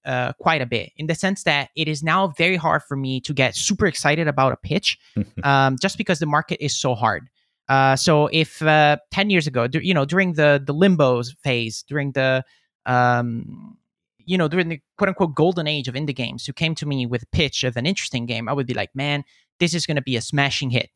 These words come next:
Speaker 2: <laughs>
Speaker 1: Nowadays, I don't know.
Speaker 2: Yes.
Speaker 1: Uh, you know, you
Speaker 2: <laughs>
Speaker 1: come to me with a game and I'm like, "Neat. Let's hope for the best."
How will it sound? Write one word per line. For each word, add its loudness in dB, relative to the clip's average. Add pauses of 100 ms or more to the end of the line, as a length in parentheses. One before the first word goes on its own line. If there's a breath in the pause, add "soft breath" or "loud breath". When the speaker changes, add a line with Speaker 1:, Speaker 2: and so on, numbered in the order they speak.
Speaker 2:
<laughs> -20
Speaker 1:
Nowadays, 0 (160)
I 0
don't 2
know. -4 (220)
Speaker 2:
Yes. 4
Speaker 1:
Uh, -2
you 4
know, 6
you 2
Speaker 2:
<laughs> 0
Speaker 1:
come 2
to -4
me 4
with 4
a 2
game 2
and 2
I'm 0
like, 0 (240)
"Neat. 0 (400)
Let's -2
hope 0 (140)
for -6
the 2
best." -2